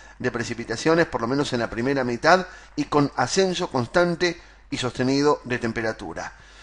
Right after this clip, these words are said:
¿Dónde se puede hacer la salvedad? ¿Para qué lugares de la franja central de nuestro país se puede hacer la salvedad?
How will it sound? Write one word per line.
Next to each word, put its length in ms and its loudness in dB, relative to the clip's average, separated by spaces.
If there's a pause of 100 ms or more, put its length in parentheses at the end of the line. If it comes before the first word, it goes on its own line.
(180)
¿Dónde 520 8
se 160 -2
puede 180 2
hacer 160 0
la 80 0
salvedad? 560 4
¿Para 200 4
qué 200 -4
lugares 720 2 (100)
de 100 -4
la 80 2
franja 320 -2
central 300 -2
de 60 -2
nuestro 280 -4
país 220 -4
se 100 -4
puede 220 0
hacer 280 -2 (340)
la 100 -2
salvedad? 520 8